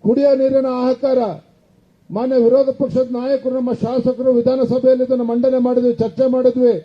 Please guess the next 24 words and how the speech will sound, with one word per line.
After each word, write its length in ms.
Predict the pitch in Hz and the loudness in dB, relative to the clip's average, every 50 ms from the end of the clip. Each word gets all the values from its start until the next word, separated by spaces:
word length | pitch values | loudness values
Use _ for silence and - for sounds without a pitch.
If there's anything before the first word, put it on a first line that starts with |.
| - _ _ _ _ _ _ _ _ _ _ _ _ _ _ | -12 _ _ _ _ _ _ _ _ _ _ _ _ _ _
ನೀವು 180 | - 226 262 262 | -2 0 2 2
ಯಾವುದೋ 380 | 247 226 220 240 254 269 269 269 269 269 262 240 - - - _ _ _ _ _ _ _ _ _ _ | 2 2 2 2 4 4 4 4 4 4 2 2 -2 -6 -10 _ _ _ _ _ _ _ _ _ _
ಅಮಲಿನಲ್ಲಿದ್ದೀರಿ, 960 | - 180 226 269 277 277 277 269 269 269 262 262 262 - 262 262 262 262 233 202 156 135 - - _ _ _ _ _ _ _ _ _ _ _ _ _ _ - | -8 -2 0 2 2 2 4 2 2 2 2 0 -2 -2 -2 0 2 2 2 2 0 -6 -12 -20 _ _ _ _ _ _ _ _ _ _ _ _ _ _ -4
ಅಧಿಕಾರದ 580 | 190 202 262 262 262 277 269 269 269 262 269 254 240 233 | 0 0 0 0 0 0 2 2 4 4 2 2 0 0
ಅಮಲಿನಲ್ಲಿ 480 | 233 254 269 277 269 262 262 262 269 262 | 0 0 2 2 2 2 2 2 2 2
ತೇಲ್ತಾ 440 | 262 - 262 269 269 269 - 269 262 | 4 2 2 2 2 0 0 2 2
ಇದ್ದೀರಿ, 420 | 262 254 262 269 262 262 254 233 196 160 - - _ _ _ _ _ _ _ _ _ _ _ - 139 | 2 4 4 4 6 6 6 4 2 0 -6 -14 _ _ _ _ _ _ _ _ _ _ _ -2 0
ರೈತರ 400 | 170 220 269 277 - 285 277 269 | 2 2 2 2 2 2 2 2
ಸಮಸ್ಯೆಗೆ 500 | 254 233 247 262 277 254 240 254 254 262 254 233 | 2 2 0 0 0 0 0 2 2 2 0 0
ಸ್ಪಂದನೆ 440 | - - 233 240 247 269 262 262 | 0 -2 -4 -2 0 0 0 0
ಮಾಡ್ತಾ 360 | 262 254 254 254 254 - 269 262 254 | 0 0 -2 -4 -2 0 2 2 2
ಇಲ್ಲ. 160 | 254 254 254 233 208 160 147 - _ _ _ _ _ _ _ _ _ _ _ - | 2 2 0 -2 -2 -4 -8 -12 _ _ _ _ _ _ _ _ _ _ _ -4
ಕುಡಿಯೋ 280 | 202 240 262 277 277 | -2 2 4 4 4
ನೀರಿನ 320 | 262 269 269 262 269 262 254 | 4 4 2 2 2 0 0
ಹಾಹಾಕಾರ, 400 | 254 254 254 254 240 - 269 262 254 | -2 -4 -6 -6 -4 -2 -2 -2 0
ಬೆಂಗಳೂರು 500 | 247 - 226 240 262 277 277 269 262 262 | 0 0 -2 0 2 2 4 4 4 2
ಮಹಾನಗರದಲ್ಲೂ 640 | 262 240 240 254 254 262 254 247 254 254 247 247 | 0 -2 -4 0 0 0 2 2 2 0 0 -2
ಕೂಡ 200 | - 247 262 311 302 - - | -2 -2 -2 -2 -2 -2 -4
ಕುಡಿಯೋ 220 | 233 240 262 262 | -2 0 0 2
ನೀರಿನ 300 | 254 254 254 254 254 247 | 2 2 0 0 -2 -4
ಹಾಹಾಕಾರ 420 | 240 220 214 240 247 - 254 247 240 | -4 -6 -6 -6 -6 -6 -4 -4 -2
ಇದೆ 240 | 247 240 240 254 | -2 -2 -2 -2
ಅಂತ 160 | 247 240 233 - | -4 -4 -2 -2
ಹೇಳಿದ್ರೆ 340 | 226 240 247 277 285 294 269 | -2 -2 -2 -2 -2 -2 -2